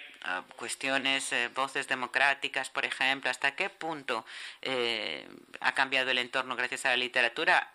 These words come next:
¿Sí o no? Eh, bueno, pues una pregunta difícil. Latifa Ya-, Yarich escribió esta novela en los años sesenta. Y yo creo que, que efectivamente puso el dedo en la llaga del sistema político en aquella época, porque lo que estaba hacien-, lo que hizo ella fue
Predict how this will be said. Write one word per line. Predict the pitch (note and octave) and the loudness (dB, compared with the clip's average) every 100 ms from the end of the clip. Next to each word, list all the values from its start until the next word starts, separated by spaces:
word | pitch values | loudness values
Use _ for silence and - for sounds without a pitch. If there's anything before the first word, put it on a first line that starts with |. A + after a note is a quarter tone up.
| - | -18
¿Sí | - G#3+ | -12 -4
o | G#3 | -2
no? | C3 F2+ - - - - - | -2 -4 -8 -16 -16 -16 -6
Eh, | C3+ B2+ B2 B2 A#2+ - - - - | -2 -2 -4 -8 -14 -20 -12 -10 0
bueno, | A3 F#3 C3 | 4 4 2
pues | C#3 - | -2 0
una | F3+ | -2
pregunta | G3+ G#3 G#3 | -2 -2 -2
difícil. | E3 D#3+ E3+ E3 E3 C#3 B2+ | -2 -4 -2 -2 -2 0 2
Latifa | B2 F3 F#3 G3 | 0 0 0 2
Ya-, | F#3 F#3+ | 2 -2
Yarich | - E3+ E3 E3+ | -2 -4 -4 -6
escribió | D#3+ C#3 C#3 | -8 -4 -4
esta | C3+ C#3+ | -2 -2
novela | C#3+ C3+ C#3+ | 0 2 4
en | D3+ | 2
los | B2+ | 2
años | B2 C3+ D3+ | 0 -2 -2
sesenta. | A#2 - A2+ G#2 G2+ F#2+ F#2 - - _ _ _ _ - - - - - | -4 -2 -2 -2 2 0 0 -6 -20 _ _ _ _ -20 -20 -20 -12 -8
Y | A2+ | 0
yo | C#3 D3 | 2 2
creo | C#3+ D#3 D#3+ E3+ E3 - - - - - - | 4 6 6 4 2 -6 -18 -18 -20 -18 -6
que, | C#3 B2+ C3 | -4 -2 -4
que | B2+ | -6
efectivamente | - D3+ D3+ E3+ - | -4 -2 -2 -2 -2
puso | E3 F3 | -2 -2
el | |
dedo | E3+ E3+ | 0 2
en | C#3+ | 2
la | B2 | 2
llaga | C3 B2+ | 2 2
del | A#2 | 2
sistema | A2+ - B2+ A#2+ A#2 | -2 -6 -6 -6 -2
político | A#2+ A2+ - A#2+ | -2 -2 -4 -2
en | A#2 | -2
aquella | A#2+ A#2+ A#2 A2+ | -2 -2 -2 -2
época, | G#2+ G#2 - G2+ | -4 -4 -2 0
porque | G#2 - A2 | -2 -2 0
lo | G#2+ G#2+ | 0 -2
que | A2+ | -2
estaba | - F3 | 0 0
hacien-, | G3+ F#3+ - | -2 -6 -8
lo | C#3 | -8
que | - | -4
hizo | - | 0
ella | F3 E3+ | 2 2
fue | D#3+ D3+ | -2 -6